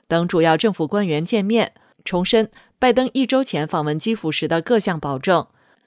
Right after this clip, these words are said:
耶伦说，他乐见泽连斯基采取行动来加强治理、打击贪腐。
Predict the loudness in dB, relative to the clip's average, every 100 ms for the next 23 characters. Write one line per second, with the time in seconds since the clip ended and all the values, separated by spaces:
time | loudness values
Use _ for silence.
0 | _ 2 4 4 2 2 2 0 _ -4
1 | 0 2 2 2 0 0 0 -2 -4 -2
2 | -4 -2 -4 -2 -4 -4 0 0 2 0
3 | -2 0 -2 -2 -6 -4 -2 -2 -2 -4
4 | -6 -4 -4 -2 -4 -2 -2